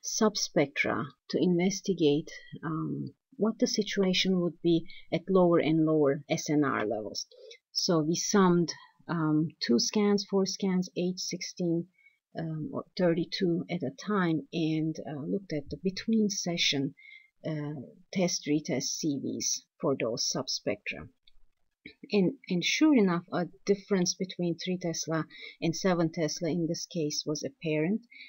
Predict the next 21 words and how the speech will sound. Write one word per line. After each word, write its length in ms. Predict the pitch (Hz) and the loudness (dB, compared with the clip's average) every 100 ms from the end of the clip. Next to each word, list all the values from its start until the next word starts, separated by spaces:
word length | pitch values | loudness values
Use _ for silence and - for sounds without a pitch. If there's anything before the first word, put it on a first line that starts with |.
| - _ - | -20 _ -2
If 220 | 190 - | -2 0
you 180 | 196 185 | 0 2
look 180 | 196 202 | 0 -2
at 140 | 196 | -4
the 80 | 190 | -6
test 380 | 185 196 190 - | -2 0 0 -2
retest 300 | 190 190 180 | -2 0 -2
C 260 | - 196 185 | -2 0 0
Vs 260 | 190 185 - | 0 -2 -4
at, 600 | 160 - - _ _ 165 | -8 -14 -16 _ _ -8
uh, 180 | 156 151 - | -8 -8 0
three 160 | 208 | 0
tesla, 680 | 202 202 196 - 196 196 180 _ - | 2 -2 -2 0 0 0 -2 _ -2
they 380 | 185 175 175 175 - | 2 2 0 -4 -6
keep 220 | 208 202 - | -2 -2 0
improving 840 | 196 185 - 180 170 175 202 240 247 - - _ - | 0 0 -2 -2 -2 2 4 4 2 -10 -20 _ -6
as 300 | 170 165 - | -2 -2 -2
the 140 | - | -2
S 180 | 175 - | -2 0
N 140 | 165 160 | 2 4
R 200 | 151 | 4